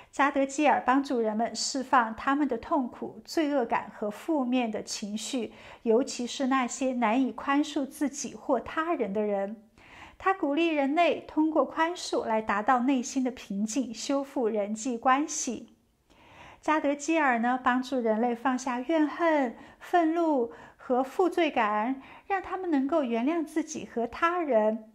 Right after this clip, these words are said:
这种宽恕不仅仅是一种情感上的释放，也是一种灵性上的进化。通过宽恕获得内心的平静和灵魂的进化。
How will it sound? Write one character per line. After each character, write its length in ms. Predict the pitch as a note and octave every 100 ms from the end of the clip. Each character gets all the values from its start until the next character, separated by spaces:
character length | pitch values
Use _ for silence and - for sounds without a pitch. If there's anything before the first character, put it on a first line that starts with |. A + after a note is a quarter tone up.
| - - -
这 160 | - F4
种 160 | C4 G#3+
宽 300 | - C4+ C#4+
恕 260 | - A#3+
不 160 | - D4
仅 180 | B3 A#3+
仅 200 | B3+ G#3+
是 240 | - C4
一 100 | A#3+
种 220 | A#3+ G3
情 360 | - - G3+ B3
感 220 | D4 G3
上 200 | - A#3
的 100 | G#3+
释 280 | - - A#3
放， 300 | - A#3 G#3+ - - -
也 120 | A3
是 220 | A3 D4
一 100 | C4
种 280 | C4 G#3+ G3+
灵 240 | G3+ G3
性 340 | A3 - F#4+ C4
上 320 | - C#4+ A#3
的 80 | G#3
进 340 | - C#4 A#3
化。 460 | A3 C4+ A3 - - - - - -
通 180 | F#4 F#4+
过 140 | F4+
宽 300 | - F#4 F#4+
恕 300 | - F#4 -
获 260 | - C#4+ B3
得 160 | A3+
内 180 | B3 B3+
心 180 | - B3+
的 80 | B3
平 300 | - A3 G#3+
静 240 | A3 G#3+
和 200 | - A3
灵 360 | A#3 G#3+ B3 E4
魂 360 | - A3 G2+
的 180 | A#3+ A3+
进 320 | - B3 G#3+
化。 460 | G3 A#3+ G3+ -